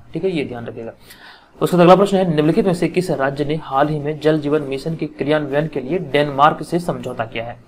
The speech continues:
किस राज्य ने हाल ही में जल जीवन मिशन के लिए, क्रियान्वयन के लिए डेनमार्क के साथ समझौता किया है?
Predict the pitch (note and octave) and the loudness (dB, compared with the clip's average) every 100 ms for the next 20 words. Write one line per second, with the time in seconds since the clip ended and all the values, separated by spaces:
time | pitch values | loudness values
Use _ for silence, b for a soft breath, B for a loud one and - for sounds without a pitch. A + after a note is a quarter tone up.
0 | b b b - F#3+ F3+ D3 C#3+ C#3 G3+ | b b b -2 2 6 4 2 -4 -6
1 | - _ - C3+ D3 D3 F#3 C#3+ D#3+ C#3+ | -12 _ -2 0 0 -4 -4 0 2 2
2 | D3+ C#3+ C3+ D3+ C#3+ C3 C3+ C#3 C3 C3+ | -2 -2 -6 -6 -6 -6 -8 -10 -6 -4
3 | C#3+ D3 B2 E3 - B B C3 B2 C#3 | -2 -4 -4 -4 -4 B B -10 -2 -2
4 | C3 C3+ C#3 A#2 B2 A#2+ B2+ C3 - A#2+ | 2 0 0 -12 -12 -6 -6 -6 -10 -10
5 | B2+ B2 A#2 A2 A#2+ | -8 -6 -8 -10 -14